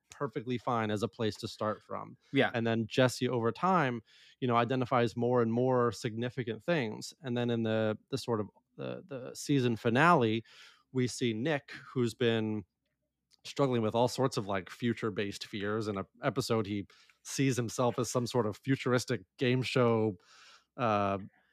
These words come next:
Speaker 1: can I say asshole? Uh, terrible person.
Speaker 2: It's your podcast, dude. You
Speaker 1: Um,
Speaker 2: can say whatever you want.
Speaker 1: <laughs> and, well,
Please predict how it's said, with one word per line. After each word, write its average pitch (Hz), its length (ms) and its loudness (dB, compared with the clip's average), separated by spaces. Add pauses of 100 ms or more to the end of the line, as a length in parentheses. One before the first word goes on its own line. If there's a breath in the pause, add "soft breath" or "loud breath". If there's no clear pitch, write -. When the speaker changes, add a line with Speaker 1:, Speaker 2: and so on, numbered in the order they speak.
(300)
Speaker 1:
can 104 120 -8
I 95 40 -8
say 107 160 -4
asshole? 117 680 2
Uh, 101 300 0 (200)
terrible 143 320 8
person. 117 400 2 (200 loud breath)
Speaker 2:
It's - 100 -20
your 127 120 4
podcast, 117 500 10
dude. - 100 8
You 190 40 6
Speaker 1:
Um, - 60 4
Speaker 2:
can 135 60 2
say 165 160 6
whatever 165 220 10
you 208 60 10
want. 190 580 6
Speaker 1:
<laughs> 190 180 0
and, 165 100 0
well, 156 240 8